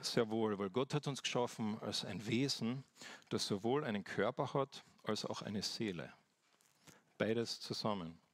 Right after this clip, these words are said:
Beides zusammen. Und wir wissen es, heutzutage bestätigt das die Wissenschaft, äh, dass das Hand in Hand geht. Also ein, ein, ein geistiges Problem kann sich körperlich auswirken und umgekehrt. Die Bibel hat das schon von Anfang an gesagt.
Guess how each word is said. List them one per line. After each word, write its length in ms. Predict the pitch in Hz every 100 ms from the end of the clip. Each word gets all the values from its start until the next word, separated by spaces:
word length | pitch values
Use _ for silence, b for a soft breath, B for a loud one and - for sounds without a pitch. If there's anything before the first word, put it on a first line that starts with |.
| _ _ _ _ B B B B -
Beides 320 | 131 151 165
zusammen. 540 | - 151 - 151 156 139
Und 80 | 127
wir 120 | 131
wissen 240 | 202 170
es, 140 | 147 117
heutzutage 540 | 147 - 156 147 143
bestätigt 440 | 135 - 147 -
das 120 | 143 -
die 100 | 139
Wissenschaft, 500 | 185 139 - 170 - B B
äh, 200 | - 131
dass 140 | 131
das 200 | - -
Hand 180 | - 165
in 120 | 156
Hand 240 | 113 - -
geht. 280 | 90 - - B B -
Also 220 | 113 117
ein, 240 | 131 127 120 B B
ein, 240 | - 110 110
ein 180 | 110 110
geistiges 580 | 123 156 180 165 147 -
Problem 460 | - 113 156 147 120
kann 120 | 127
sich 200 | 113 -
körperlich 560 | - 135 160 135 -
auswirken 600 | 131 165 - 117 - 120
und 180 | 107 110
umgekehrt. 600 | 180 208 - 92 76 - - - _ _ _ b b b b b _ -
Die 40 |
Bibel 220 | 165 160
hat 100 | 151
das 120 | 147
schon 200 | - 135
von 140 | 127 135
Anfang 340 | 170 160 131
an 120 | 196
gesagt. 280 | - 139 151